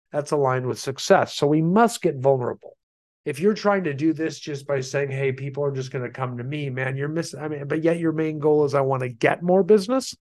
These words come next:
We've got a problem there. So from a strategy, <clears throat> it's amazing what people will look for, new little nuggets and new little, like, lead sources and marketing sources, yet just them getting vulnerable and putting themselves out there and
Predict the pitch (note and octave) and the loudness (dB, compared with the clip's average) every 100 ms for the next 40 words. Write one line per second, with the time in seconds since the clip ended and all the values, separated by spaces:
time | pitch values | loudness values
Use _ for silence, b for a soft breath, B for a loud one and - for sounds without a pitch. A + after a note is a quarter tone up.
0 | _ _ _ _ - F#3 F#3+ C#4 G#3 - | _ _ _ _ -2 0 4 2 2 -4
1 | D3+ A3+ A3 B2+ G#2 F#2+ - F#3+ F3+ E3+ | -2 0 -2 -4 -8 -10 0 4 4 2
2 | - F#3+ F#3 D3+ - F3+ F3 D#4 C4+ D#3 | -2 -2 -2 -4 -4 -2 0 2 0 0
3 | E3 D#3+ - b b _ _ _ - G3+ | 0 -2 -6 b b _ _ _ -2 0
4 | F#3+ G#3 F#3+ C4 C4 G#3 F3+ A3 G#3 F#3+ | 0 -2 -4 -4 -4 -6 -4 -4 -2 0
5 | F3 G3 G3 F3+ E3+ G3 F3+ F3+ D3+ D3 | 0 0 0 -4 -4 -4 -2 -4 -4 -6
6 | E3 F3+ F3+ D#3+ C#3+ D#3 E3 E3+ E3 D3+ | -4 -4 -6 -8 -4 -2 2 4 6 6
7 | C#3+ C#3 C#3+ E3 D#3 C3+ E3+ E3 D#3+ - | 4 0 0 0 0 -2 2 4 4 2
8 | E3+ E3 D3 D3 C#3 C3+ C3 B2+ C#3 D#3+ | 0 0 0 -4 -6 -6 -8 -4 0 0
9 | D#3+ E3 E3 D3 - D#3+ D3+ - D#3+ D3 | 0 -2 -2 -4 0 0 0 -2 -4 -4
10 | - E3 D#3 - B B B - A#3 G3+ | -4 -2 -2 -4 B B B -12 -8 -8
11 | D#3 E3+ F3 G3+ F#3 E3+ D#3 C3+ C3 D3 | -4 -2 0 0 0 0 0 -4 -2 0
12 | G#3 E3+ C#3+ B2+ A#2 D#3+ E3 D#3 C#3+ C3+ | 0 2 0 0 -4 -6 -6 -4 -6 -2
13 | D3+ C#3 - C3+ D#3+ B3 - C#3 B2 A#2+ | 0 0 0 -2 0 -2 2 2 4 0
14 | A#2 _ _ _ - C#3+ C3 | -6 _ _ _ -8 -6 -6